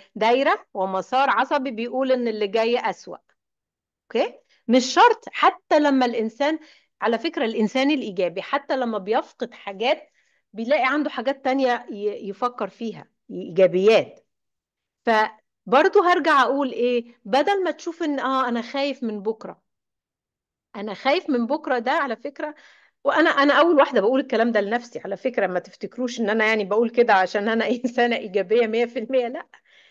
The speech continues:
أنا، إحنا بنحاول إن، آه، بكرة قد يكون صعب، بس مش هقول إن خلاص بكرة صعب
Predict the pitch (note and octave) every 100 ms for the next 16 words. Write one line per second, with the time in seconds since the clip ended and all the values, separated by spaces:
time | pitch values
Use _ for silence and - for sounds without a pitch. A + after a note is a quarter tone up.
0 | _ B3 C4 B3 - _ - A3 - A#3+
1 | G#3+ A3 - C#4+ B3+ F3 D3+ - _ _
2 | _ A3 A3 B3 C#4+ G#3+ C#4+ F4+ D#4+ C4
3 | - C5 G4+ G4 F#4 F#4 - D4 D3+ -
4 | _ - - - B3 A#3+ A#3+ A#3+ A#3+ D#4+
5 | G4 D#4 A#3 A#3 _ - A3+ B3+ F#3+ A3+
6 | G#3+ G3 G3 D#3+ C#3+